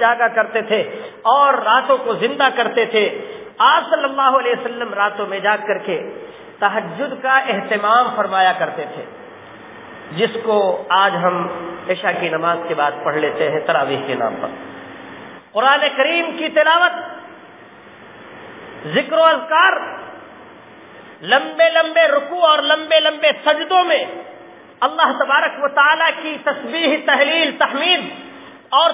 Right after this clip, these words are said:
تمجید بیان کیا کرتے تھے۔ قیام میں لمبی لمبی صورتیں اور لمبا لمبا قیام فرمایا کرتے تھے۔ آپ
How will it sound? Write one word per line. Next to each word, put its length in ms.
تمجید 500
بیان 260
کیا 220
کرتے 300
تھے۔ 300
قیام 420
میں 280
لمبی 520
لمبی 380
صورتیں 640
اور 200
لمبا 460
لمبا 320
قیام 340
فرمایا 440
کرتے 280
تھے۔ 420
آپ 240